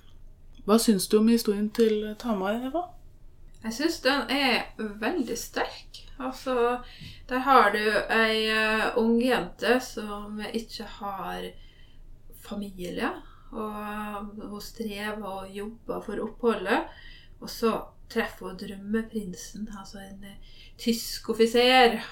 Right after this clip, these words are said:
Speaker 2: og, eh, jeg er så stolt.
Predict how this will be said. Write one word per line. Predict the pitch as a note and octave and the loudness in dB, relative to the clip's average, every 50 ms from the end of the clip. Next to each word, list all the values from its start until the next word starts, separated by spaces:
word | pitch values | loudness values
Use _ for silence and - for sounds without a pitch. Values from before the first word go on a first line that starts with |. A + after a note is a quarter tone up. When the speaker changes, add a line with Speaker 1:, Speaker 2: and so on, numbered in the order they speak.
| - - | -10 -8
Speaker 2:
og, | - G#3 G#3 G3+ | -6 -4 -2 0
eh, | G3+ G#3 G#3+ G#3+ G#3+ G#3+ G3+ G3 G3 - - - - - - - - G#3+ | 0 0 0 -2 -2 -4 -6 -10 -12 -14 -16 -18 -18 -18 -18 -12 -10 -8
jeg | G#3+ G#3+ | -8 -8
er | - | -2
så | - - B3 | 0 0 0
stolt. | A#3+ - - - - - - C#4 F#4+ G#4 D4+ - - - - - - - | 0 0 -6 -10 -8 -4 0 2 2 2 2 0 -2 -8 -14 -16 -16 -16